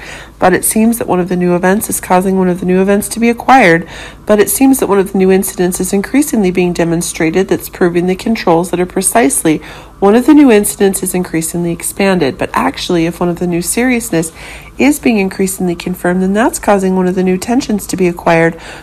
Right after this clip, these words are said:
But we're also getting one of those explosive new events that are getting, if it's to the connection that Curtis and Marshall are having that's causing the new madness that's going to happen.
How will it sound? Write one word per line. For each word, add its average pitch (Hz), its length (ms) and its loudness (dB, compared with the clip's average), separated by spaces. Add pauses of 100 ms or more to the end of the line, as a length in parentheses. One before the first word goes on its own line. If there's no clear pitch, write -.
But - 80 -8
we're 262 140 6
also 277 260 6
getting 214 300 2
one 190 120 2
of 185 100 -2
those 180 200 0
explosive 185 560 -2
new 175 140 0
events 170 340 -2
that 165 80 -4
are 165 60 2
getting, 170 320 -2
if 175 160 -6
it's - 180 -8
to - 180 -4
the 185 140 -4
connection 185 640 -4
that 170 140 -8
Curtis 180 420 -2
and 226 100 0
Marshall 170 460 0 (400)
are 233 220 6
having 196 380 4
that's 180 180 -6
causing 180 340 2
the 165 80 0
new 175 160 0
madness 175 480 0
that's - 160 -8
going 165 220 -2
to 165 80 -4
happen. 160 440 -4